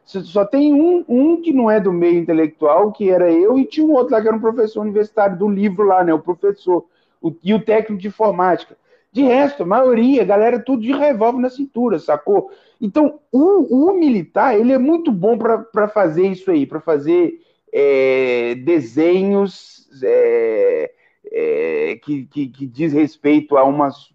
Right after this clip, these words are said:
suposta popularidade, entendeu? E todas as ações são coordenadas, mas a gente já sabe que é um simulacro. Eu sei que é um simulacro.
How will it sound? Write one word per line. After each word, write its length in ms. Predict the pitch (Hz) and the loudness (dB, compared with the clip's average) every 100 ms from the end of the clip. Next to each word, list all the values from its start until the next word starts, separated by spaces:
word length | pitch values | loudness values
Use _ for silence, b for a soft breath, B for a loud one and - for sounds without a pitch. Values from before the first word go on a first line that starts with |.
| - - | -20 -14
suposta 720 | - 170 - 196 247 247 190 | -10 -8 0 2 2 0 -4
popularidade, 1080 | 175 170 151 143 131 117 117 127 151 160 - _ _ _ | -2 -2 0 0 0 0 2 4 0 -2 -16 _ _ _
entendeu? 480 | - 117 131 170 180 | -6 -2 0 0 0
E 80 | 165 | -4
todas 360 | 208 240 226 208 | -2 0 0 0
as 120 | 190 | 0
ações 380 | 170 - 156 151 | 0 -2 -6 -6
são 160 | 143 | -6
coordenadas, 840 | 131 139 123 117 107 107 147 170 202 b b b | -2 -2 0 -2 -2 0 0 -2 -6 b b b
mas 180 | 208 | -2
a 40 | 202 | -2
gente 280 | 208 226 214 | -2 -4 -2
já 160 | 254 | -2
sabe 360 | 269 - 202 214 | -2 -2 -2 -2
que 80 | 220 | -6
é 20 | |
um 60 | 220 | -8
simulacro. 680 | 220 220 247 185 151 - - | -8 -4 0 0 0 -4 -6
Eu 360 | 196 277 349 | 0 2 2
sei 340 | - - 226 240 | -2 -2 -2 0
que 80 | 302 | 0
é 40 | |
um 80 | 294 | -2
simulacro. 640 | 302 302 - - 131 - | -4 -4 -4 -4 -6 -10